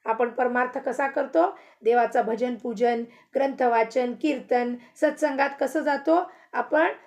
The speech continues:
सर्वात, सावत्र आईसारखं वागतो. सावत्र आई, आई, आईला त्या मुलावरती प्रेम नसते. ती करते, "चल बाबा, आता कटकट नको मला," म्हणून खायला प्यायला घालते त्याला,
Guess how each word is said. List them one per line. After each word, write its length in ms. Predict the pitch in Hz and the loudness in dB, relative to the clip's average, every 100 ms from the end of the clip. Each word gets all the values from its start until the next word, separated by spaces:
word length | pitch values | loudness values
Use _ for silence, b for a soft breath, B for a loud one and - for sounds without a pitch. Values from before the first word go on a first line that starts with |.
| - - | -6 2
सर्वात, 400 | 330 339 339 - | 4 4 2 -2
सावत्र 480 | - 277 330 359 | 0 0 0 2
आईसारखं 540 | 330 320 320 311 - 320 | 4 4 2 -2 0 2
वागतो. 340 | 262 - - - _ _ _ _ _ _ _ | 0 -2 -14 -20 _ _ _ _ _ _ _
सावत्र 360 | 320 320 349 370 | 2 4 4 4
आई, 140 | 359 330 - | 4 2 0
आई, 180 | 285 302 | 2 2
आईला 640 | 285 320 339 320 285 311 - 247 | 2 2 4 4 2 2 0 0
त्या 100 | 302 | 0
मुलावरती 460 | 277 285 311 320 349 | 0 2 2 2 0
प्रेम 360 | 339 359 415 | 0 -2 0
नसते. 280 | 415 - - - _ _ b b - | -2 -4 -8 -8 _ _ b b 0
ती 80 | 349 | 2
करते, 560 | 392 381 440 359 220 240 | 4 2 2 2 0 -2
"चल 140 | 294 | 0
बाबा, 200 | 247 240 | 2 4
आता 200 | 226 254 | 2 0
कटकट 380 | 240 247 - 285 | -2 -6 -4 -4
नको 240 | 285 254 277 | -4 -6 -4
मला," 200 | 262 254 | -4 -4
म्हणून 260 | 262 294 392 b b - | -2 -4 -4 b b -8
खायला 260 | 254 262 269 | 0 2 2
प्यायला 320 | 277 269 277 | 0 0 0
घालते 340 | 247 320 330 | 0 -2 0
त्याला, 280 | 320 269 214 | -2 -2 -2